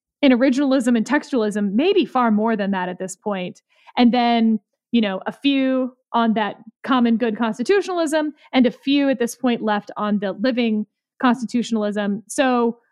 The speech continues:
I think we have to do a little bit of everything, David. We'll find a, a Kagan-esque liberal originalist, um, and we'll try to find a living constitutionalist as well.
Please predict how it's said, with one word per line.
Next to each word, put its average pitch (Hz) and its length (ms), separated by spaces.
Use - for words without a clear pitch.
I 277 100
think 285 200
we 285 80
have 277 160
to 277 60
do 233 500
a 269 40
little 330 180
bit 294 120
of 269 60
everything, 285 320
David. 175 260
We'll 226 120
find 240 340
a, 220 380
a 233 140
Kagan-esque 285 1000
liberal 302 680
originalist, 320 720
um, 208 480
and 277 140
we'll 302 80
try 320 180
to 320 80
find 294 220
a 285 40
living 277 260
constitutionalist 262 920
as 214 180
well. 226 460